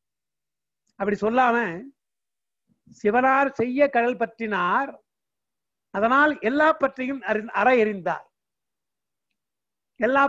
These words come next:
பற்று என்பதனாலே இல்லறப்பற்றையும் அற எறிந்தார் என்பதுதான் அதுக்கு அர்த்தம். உற்றார் உறவினர்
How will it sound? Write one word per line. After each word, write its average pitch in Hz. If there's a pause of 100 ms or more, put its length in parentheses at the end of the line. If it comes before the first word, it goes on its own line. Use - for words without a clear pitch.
பற்று 254
என்பதனாலே 233 (320)
இல்லறப்பற்றையும் 277 (1080)
அற 214 (120)
எறிந்தார் 226
என்பதுதான் 214
அதுக்கு 196
அர்த்தம். 180 (680)
உற்றார் 226
உறவினர் 220